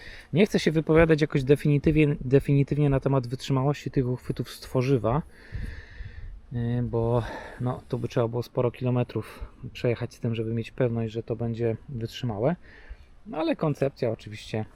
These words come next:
jak najbardziej fajna, szczególnie przy takim rowerze jak, e,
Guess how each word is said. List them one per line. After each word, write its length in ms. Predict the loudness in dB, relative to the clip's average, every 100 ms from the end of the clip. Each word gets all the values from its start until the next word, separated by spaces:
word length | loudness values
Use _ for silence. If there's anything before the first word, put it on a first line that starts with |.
| -10
jak 180 | -6 -4
najbardziej 440 | -4 -4 -4 -4
fajna, 340 | -2 0 -2 -4 -16 -18
szczególnie 580 | -4 -2 2 2 4 2
przy 200 | -2 -2
takim 360 | -2 0 0
rowerze 520 | 0 2 2 2 0 -2 -8 -12
jak, 500 | -4 0 0 -2 -6
e, 380 | -4 -4 -6